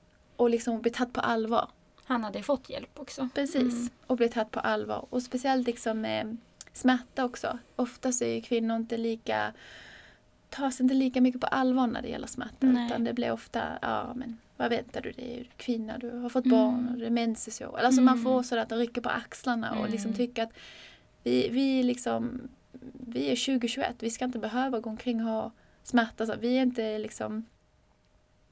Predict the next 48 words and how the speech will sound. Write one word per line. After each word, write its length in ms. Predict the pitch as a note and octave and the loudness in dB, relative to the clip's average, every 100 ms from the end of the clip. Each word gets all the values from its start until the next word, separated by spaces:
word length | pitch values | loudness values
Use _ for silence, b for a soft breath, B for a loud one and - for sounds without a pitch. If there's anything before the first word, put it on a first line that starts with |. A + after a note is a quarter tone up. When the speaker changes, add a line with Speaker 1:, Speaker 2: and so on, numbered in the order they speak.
| _ | _
Speaker 1:
ja, 260 | - D4 D#4 | 2 2 0
jag, 160 | - C#4 | -2 -2
f-, 60 | C#4 | -2
jag 100 | C4 | -6
förstår 380 | C#4+ C4+ D4 A#3+ | -6 -4 -2 0
inte 180 | A3 - | -2 -6
det. 160 | - | -6
Det 480 | A#3 A#3 A3+ - - - | -4 -2 -2 -4 -8 -4
klurar 340 | C4+ A#3+ A#3+ | 2 2 2
på 120 | A#3+ | -2
det 120 | G#3 | -4
jättemycket 580 | G3+ G3+ - G3+ - - | -2 -4 -10 -14 -10 -8
och 60 | G#3 | -8
jag 80 | - | -4
tycker 300 | A#3 A3+ A3 | -4 -4 -10
inte 240 | A3 D2 | -8 -8
den 320 | - - G#3+ | -6 -8 -10
attityden 640 | A3 G#3+ A3 - A#3 - A3 | -12 -12 -12 -10 -10 -10 -14
ska 180 | - B3+ | -14 -14
egentligen 400 | A#3 - - A#3+ - _ _ _ _ _ _ _ _ _ _ | -14 -14 -14 -14 -16 _ _ _ _ _ _ _ _ _ _
vara 200 | - G#3+ | -12 -10
sådär 260 | - - G#3+ | -8 -8 -10
att 60 | - | -4
man 120 | A#3+ | -2
ska 180 | A3 A3+ | 0 -2
Speaker 2:
Nej. 100 | G#3 | -2
Speaker 1:
kunna 180 | G#3 - | -6 -6
bli 140 | A3 | -10
tatt 320 | A3 - - - | -14 -18 -18 -12
på 60 | |
allvar, 360 | - - - - - - - - | -12 -12 -16 -20 -20 -20 -20 -16
tycker 220 | - - | -14 -16
jag. 80 | - _ - - _ _ b b b b b | -18 _ -20 -20 _ _ b b b b b
Speaker 2:
Men 280 | A#3+ A#3 B3 | -4 -2 0
en 400 | B3 A#3+ B3 A#3+ | 0 2 0 -2
fråga 420 | - B3+ A#3+ A#3 | -4 0 0 0
som 220 | B3+ A#3+ | -2 -2
jag, 440 | A3+ A3+ A#3 C4+ - | -2 -2 -2 -4 -4
som 200 | A#3 A3+ | -6 -2
kom 200 | A3+ C4+ | 4 6
upp 220 | D4 - | 4 2
var 360 | G#3 G3 G3 | 4 6 4
bara 300 | G3 G3+ F#3+ | 0 0 0
liksom 340 | - G3 G#3+ G3 | -2 -4 -6 -4
rent 260 | F#3+ F#3+ | -4 -4
så 120 | F#3+ F#3+ | -2 -2
här, 100 | G3+ | 0
hur, 320 | A#3 A3 | -2 -4